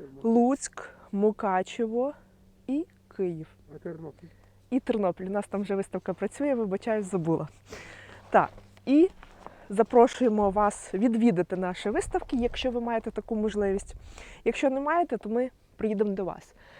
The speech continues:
Speaker 1: Дзвоніть, телефонуйте, замовляйте заміри, замовляйте технічні, е, технічну інформацію по розкладці блоків, ми це все надаємо, промальовуємо паркани, тобто ми можемо вам намалювати схожу таку картинку,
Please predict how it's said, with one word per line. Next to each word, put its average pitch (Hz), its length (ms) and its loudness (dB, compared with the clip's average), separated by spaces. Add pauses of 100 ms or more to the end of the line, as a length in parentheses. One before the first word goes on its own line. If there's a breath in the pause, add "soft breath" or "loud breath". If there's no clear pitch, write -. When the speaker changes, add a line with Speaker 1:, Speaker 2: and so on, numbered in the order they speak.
(280 loud breath)
Speaker 1:
Дзвоніть, 233 340 0
телефонуйте, 262 600 0
замовляйте 220 760 2
заміри, 277 460 0
замовляйте 208 680 0
технічні, 214 720 -2 (360 loud breath)
е, 185 240 2
технічну 226 460 0
інформацію 254 680 -2
по 226 180 2
розкладці 220 640 2
блоків, 240 360 0
ми 220 100 0
це - 120 -6
все 202 180 -8
надаємо, 214 540 -4 (120)
промальовуємо 233 880 4
паркани, 285 540 -4 (260 loud breath)
тобто 202 280 -4
ми 233 180 0
можемо 220 360 0
вам 214 160 2 (280 loud breath)
намалювати 226 720 4 (260 soft breath)
схожу 220 500 6
таку 196 260 -4
картинку, 285 580 -2